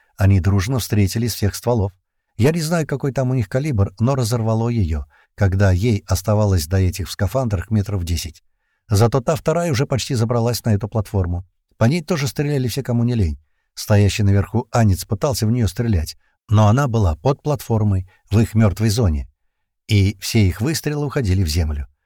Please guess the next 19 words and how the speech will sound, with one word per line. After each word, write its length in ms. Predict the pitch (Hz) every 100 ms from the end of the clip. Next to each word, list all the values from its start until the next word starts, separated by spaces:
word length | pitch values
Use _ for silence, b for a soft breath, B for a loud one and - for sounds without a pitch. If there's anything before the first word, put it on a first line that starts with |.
| _ -
Зато 360 | 107 170 202 190
не 120 | 196
сплоховал 560 | - 160 160 147 147
робот, 340 | 131 117 120 -
вернее, 400 | 101 107 113 113
два. 320 | 101 95 78 - -
Они 240 | 117 110
как-то 300 | 117 101 -
шустренько 560 | - 196 175 160 151 127
на 80 |
неё 200 | 110 120
навелись 460 | 101 87 101 175 - _ _ -
и 80 | 113
разом 300 | 175 175 156
стали 280 | - 135
стрелять. 560 | 127 - 101 82 82 - _ _ _ -
Бах, 440 | 85 98 - - -
бах, 480 | 80 98 90 - -
бах! 520 | 85 117 104 - _